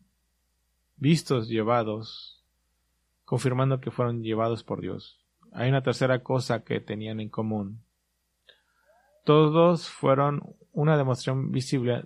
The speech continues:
de la total soberanía de Dios sobre la vida y la muerte. Todos fueron una demostración visible de la total soberanía de Dios sobre la vida y la muerte.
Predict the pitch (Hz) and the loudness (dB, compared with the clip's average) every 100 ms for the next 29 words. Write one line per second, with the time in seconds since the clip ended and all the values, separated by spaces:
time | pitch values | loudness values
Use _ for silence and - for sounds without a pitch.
0 | - - 135 123 117 113 - 120 - 139 | -12 -10 -2 0 0 -2 -2 -4 -2 2
1 | 143 151 151 135 117 117 123 123 117 104 | 2 2 0 0 0 -2 -4 -4 -4 -4
2 | 107 - 110 104 101 120 120 110 98 101 | -4 -6 -4 -4 -4 -2 -2 -2 -4 -6
3 | 104 - 95 _ _ _ _ _ _ _ | -8 -10 -12 _ _ _ _ _ _ _
4 | _ _ _ _ _ _ 147 139 151 147 | _ _ _ _ _ _ 2 2 2 2
5 | 147 143 135 123 - 117 135 131 135 131 | 2 2 0 -2 -4 -4 -2 -2 0 0
6 | 120 123 _ _ _ _ 127 123 117 107 | 0 -4 _ _ _ _ -2 0 0 -2
7 | - 113 - - 135 139 139 120 117 117 | -2 -6 -4 0 0 0 -2 -2 -4 -6
8 | 120 131 120 113 110 110 117 113 117 110 | -4 -2 -2 -2 -2 -2 -2 -2 -2 0
9 | 101 101 113 117 110 104 104 104 - 113 | -2 -2 -4 -4 -4 -4 -6 -8 -8 -8